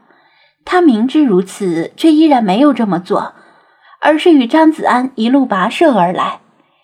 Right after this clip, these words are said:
他吃了多少苦，他吃的苦也不会少到哪里去。太辛苦了，连他自己都感动了。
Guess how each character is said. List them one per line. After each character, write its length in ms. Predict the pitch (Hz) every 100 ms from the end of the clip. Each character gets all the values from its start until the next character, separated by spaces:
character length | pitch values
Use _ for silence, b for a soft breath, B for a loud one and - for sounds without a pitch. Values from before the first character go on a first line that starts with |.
| _ _ _ -
他 180 | 254
吃 160 | 233 240
了 120 | 226
多 200 | 196 277
少 220 | 277 196
苦， 360 | 170 - 175 - - - _ _ _ _ _ _ _
他 240 | - 311 320
吃 240 | - 226
的 100 | 202
苦 760 | 190 196 160 139 107 - _ _
也 160 | 262 220
不 140 | -
会 160 | - 330
少 240 | - 120
到 160 | 254 254
哪 160 | 185
里 160 | 262 -
去。 340 | - 262 220 _ _ _ _ _ _ _ _ _ _ _ _ _ _
太 280 | - 285 262
辛 300 | 220 196 180
苦 260 | 185 185 143
了， 320 | - 233 - b b b
连 180 | - 294
他 160 | 311 359
自 260 | - 359
己 140 | 226 180
都 160 | 214
感 260 | 226 185 156
动 220 | 208 190
了。 280 | 175 233 -